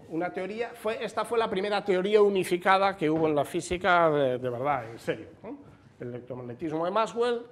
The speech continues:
que, eh, nos permite hacer ver que el, tanto el, que la electricidad y el magnetismo en realidad son dos facetas del mismo fenómeno.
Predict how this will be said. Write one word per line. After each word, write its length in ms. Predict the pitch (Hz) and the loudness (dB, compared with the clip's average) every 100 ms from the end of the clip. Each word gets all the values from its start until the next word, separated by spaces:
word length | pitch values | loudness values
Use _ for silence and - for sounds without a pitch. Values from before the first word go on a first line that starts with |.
| - | -8
que, 480 | - 233 233 - - - | 0 0 0 -8 -20 -12
eh, 280 | 139 139 135 | -8 -4 -4
nos 220 | 139 139 | -4 -6
permite 580 | - 147 185 196 208 202 | -6 -4 -4 -6 -2 0
hacer 320 | 185 190 185 | 0 -2 -4
ver 360 | 202 233 226 - | -2 -4 -6 -8
que 140 | 170 | -2
el, 160 | 156 151 | -2 0
tanto 360 | 185 185 180 160 | 0 0 -2 -4
el, 180 | 160 | -4
que 140 | 160 156 | -6 -4
la 140 | 151 | -2
electricidad 500 | 156 151 151 135 180 | -2 -4 -8 -2 2
y 40 | 156 | 2
el 80 | |
magnetismo 580 | 143 151 180 226 196 247 | 0 -4 -6 -8 -6 -4
en 80 | 226 | -2
realidad 420 | 175 156 151 202 | 0 0 0 -4
son 200 | 196 190 | -2 -2
dos 120 | 156 | -2
facetas 560 | - 151 208 208 240 240 - - - _ | -4 -4 -4 -2 -4 -4 -12 -20 -20 _
del 200 | - 196 | 4 4
mismo 320 | 180 160 143 127 | 4 2 2 0
fenómeno. 460 | 110 85 78 - | -2 -10 -14 -20